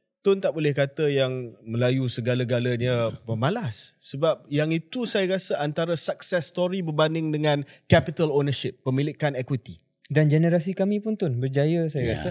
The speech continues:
Speaker 2: atas,
Speaker 1: We are
Speaker 2: we are
Speaker 1: products
Speaker 2: products of that.
Speaker 1: of you.
Speaker 3: Ya, ada orang yang berkata dasar ekonomi baru itu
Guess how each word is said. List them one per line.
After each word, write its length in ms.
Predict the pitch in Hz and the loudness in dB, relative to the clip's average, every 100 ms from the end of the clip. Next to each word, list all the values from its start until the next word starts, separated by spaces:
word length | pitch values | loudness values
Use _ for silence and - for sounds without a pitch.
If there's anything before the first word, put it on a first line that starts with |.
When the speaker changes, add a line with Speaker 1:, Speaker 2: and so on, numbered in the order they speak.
| 127 | -4
Speaker 2:
atas, 200 | 131 135 170 180 | -2 0 -2 -2
Speaker 1:
We 160 | 175 320 | 2 4
are 320 | 285 185 156 | 4 4 4
Speaker 2:
we 80 | 185 | 4
are 80 | |
Speaker 1:
products 400 | 190 170 190 156 | 8 8 6 4
Speaker 2:
products 40 | 170 | 0
of 60 | 165 | 0
that. 160 | 180 - - | -2 -6 -14
Speaker 1:
of 160 | 127 156 | -8 -4
you. 160 | 277 - - | -4 -6 -6
Speaker 3:
Ya, 480 | 101 101 87 82 76 - | -2 0 -2 -6 -10 -2
ada 320 | 110 107 113 | -2 -2 -2
orang 240 | 104 107 | 0 0
yang 180 | 104 98 82 | 0 -2 -6
berkata 720 | 78 85 - 104 98 98 90 _ _ _ - | -8 -10 -6 -4 -4 -4 -8 _ _ _ -8
dasar 480 | 95 - 104 95 95 | -6 -4 -2 -4 -6
ekonomi 720 | 101 - 101 90 95 95 95 | -12 -4 -2 -2 -4 -4 -6
baru 480 | 87 87 87 101 101 | -4 -2 -2 -2 -2
itu 400 | - 123 117 | -4 -2 -2